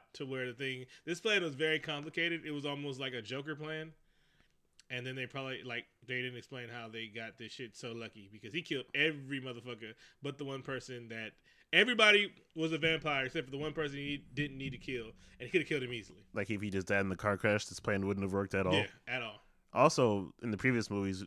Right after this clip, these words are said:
Speaker 2: we were told that Blade has heightened senses.
Speaker 1: Mm-hmm.
Speaker 2: And then he can, like, literally smell the difference between vampires and humans.
Speaker 1: Yeah.
Speaker 2: But in this movie, he just gets fooled by fal-, false teeth.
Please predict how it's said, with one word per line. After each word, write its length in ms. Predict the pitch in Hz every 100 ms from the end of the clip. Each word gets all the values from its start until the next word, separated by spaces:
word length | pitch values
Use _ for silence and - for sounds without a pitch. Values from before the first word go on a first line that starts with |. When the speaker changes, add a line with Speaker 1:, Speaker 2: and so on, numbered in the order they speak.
| -
Speaker 2:
we 120 | 98
were 60 | 95
told 300 | - 101 90
that 220 | 90 87
Blade 200 | 92 95
has 140 | 98
heightened 260 | 87 101 78
senses. 440 | 95 98 120 - -
Speaker 1:
Mm-hmm. 280 | 127 113 117 - _ _
Speaker 2:
And 100 | 110
then 80 | 104
he 120 | 104
can, 120 | 101
like, 180 | 98 90
literally 260 | 101 101 95
smell 240 | - 101
the 60 | 87
difference 320 | 95 104 -
between 240 | - 104
vampires 480 | 90 101 98 101 101
and 100 | 95
humans. 400 | 98 104 110 - -
Speaker 1:
Yeah. 200 | 139 117 -
Speaker 2:
But 100 | 110
in 60 | 131
this 140 | 147
movie, 160 | 143 127
he 60 | 117
just 160 | 123
gets 120 | 120
fooled 200 | - 123
by 100 | 113
fal-, 240 | 107 123 117
false 240 | - 131
teeth. 320 | - 196 139